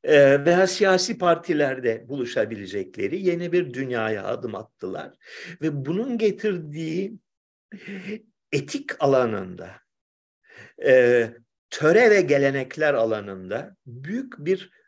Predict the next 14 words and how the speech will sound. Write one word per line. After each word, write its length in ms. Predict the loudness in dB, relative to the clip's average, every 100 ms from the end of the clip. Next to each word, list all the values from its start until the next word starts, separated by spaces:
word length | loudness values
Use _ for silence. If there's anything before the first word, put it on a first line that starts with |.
| _ 0
özgürlük, 680 | 2 2 0 2 2 -2 -8 -16 _ _ _ _ _ _ _ 0
e, 360 | 2 2 -2 -6 -8 -6 -6 -6 -10 -12 -14 -6
dünyasına 680 | -4 -2 -2 -2 -6 -6 -6
adım 280 | -4 -4
attılar. 540 | -6 -12 -14 -12 -12 -14 -20 -20 -16
Bunun 300 | -4 -2 -2
sonucu 440 | -4 -4 -4 -6 -2
nedir? 220 | -2 0
Mesela 460 | -4 -2 0 0 -4
kıyafetlerdeki, 1080 | -2 2 4 4 2 4 4 4 2 4 2
özellikle 440 | 2 0 0 0
kadın 360 | 0 2 2 2
kıyafetlerindeki 1120 | 0 -2 -4 -8 -4 -4 -4 -6 -4 -4 -4 -12 -4 4
inanılmaz 680 | 6 8 6 6 4 2